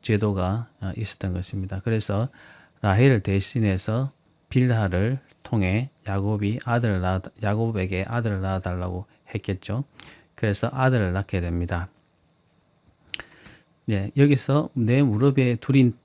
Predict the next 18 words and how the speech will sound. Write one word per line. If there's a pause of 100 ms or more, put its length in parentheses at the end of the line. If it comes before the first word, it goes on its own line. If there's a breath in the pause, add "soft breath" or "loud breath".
(100)
두리니"라고
하는
것은, (520 soft breath)
어, (2500)
라헬의
아들로, (200)
네,
입양하는
것을
말합니다. (500 loud breath)
그래서
그의
시녀
빌하를
남편에게
주었습니다.
그래서
야곱이,